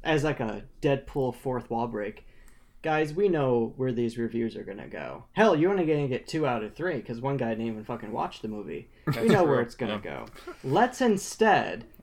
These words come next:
Speaker 1: spend the next few minutes talking about the best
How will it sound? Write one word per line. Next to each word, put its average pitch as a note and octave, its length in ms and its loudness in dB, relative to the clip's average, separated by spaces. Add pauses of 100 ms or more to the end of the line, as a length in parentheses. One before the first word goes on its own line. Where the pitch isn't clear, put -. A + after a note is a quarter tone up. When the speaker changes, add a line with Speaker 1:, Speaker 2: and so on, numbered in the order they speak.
Speaker 1:
spend D3+ 340 -2
the C#3 60 0
next C#3+ 280 -2
few F#3+ 160 -2
minutes C#3+ 400 -4
talking C#3 360 0
about A#2+ 420 0 (220)
the C#3+ 100 2
best D3 840 -4